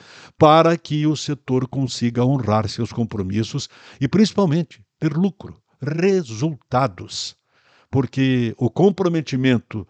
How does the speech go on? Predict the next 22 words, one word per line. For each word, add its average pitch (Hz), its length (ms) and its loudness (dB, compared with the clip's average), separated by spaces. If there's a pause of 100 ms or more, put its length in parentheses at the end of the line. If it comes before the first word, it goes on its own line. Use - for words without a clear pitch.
(160)
de 107 160 -6
safras 117 500 0
recentes 113 880 -2 (320)
nos 127 160 -2
faz 139 260 2
pensar 151 480 0
com 147 120 0
mais 160 340 0
profundidade 160 1160 0 (400)
em 151 160 0
como 175 480 4
continuar 123 680 -2 (200)
num 127 160 0
setor 135 540 -2
com 147 180 -4
tamanha 117 420 -2
sensibilidade 107 840 -2
climática. 92 680 -6 (580)
O 139 100 0
fortalecimento 151 1120 2
do 131 120 -4
setor, 127 500 -2